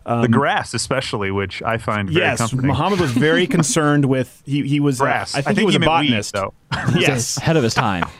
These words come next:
Speaker 1: He was ahead
Speaker 3: For
Speaker 1: of his
Speaker 3: sure.
Speaker 1: time. Animals, too. You cannot scare a cow with a knife. I mean, that's how that whole goat rumor got started.
Speaker 2: But with
Speaker 1: He
Speaker 2: an
Speaker 1: seemed
Speaker 2: A R fifteen,
Speaker 1: fixated.
Speaker 2: they,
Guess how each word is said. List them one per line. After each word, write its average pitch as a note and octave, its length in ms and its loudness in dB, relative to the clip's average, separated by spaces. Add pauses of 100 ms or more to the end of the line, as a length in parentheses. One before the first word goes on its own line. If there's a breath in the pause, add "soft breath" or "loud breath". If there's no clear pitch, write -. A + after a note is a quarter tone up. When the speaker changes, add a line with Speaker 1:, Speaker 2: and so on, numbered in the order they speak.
(100)
Speaker 1:
He D3+ 60 0
was D3 80 0
ahead D#3 160 2
Speaker 3:
For A3 60 2
Speaker 1:
of F#3+ 40 2
his D#3 100 4
Speaker 3:
sure. C3+ 80 2
Speaker 1:
time. B2+ 480 2 (200)
Animals, E3+ 580 0
too. D#3 300 2
You C#3 160 2
cannot C#3 380 -2
scare D3 420 -2
a C#3+ 60 -2
cow C#3 280 -2
with B2+ 140 0
a A#2+ 40 0
knife. B2+ 440 0
I - 40 -8
mean, C3+ 100 -2
that's F3+ 140 -6
how E3+ 80 -6
that A2 120 -6
whole G#2+ 200 -8
goat G#2 240 -6
rumor F#2+ 200 -6
got D2+ 160 -10
started. - 180 0
Speaker 2:
But E3+ 60 0
with D3 100 0
Speaker 1:
He D#3+ 40 0
Speaker 2:
an D#3 60 0
Speaker 1:
seemed E3 100 2
Speaker 2:
A - 40 2
R D#3 60 2
fifteen, C3+ 540 -2
Speaker 1:
fixated. G2 40 -4
Speaker 2:
they, A2 180 -2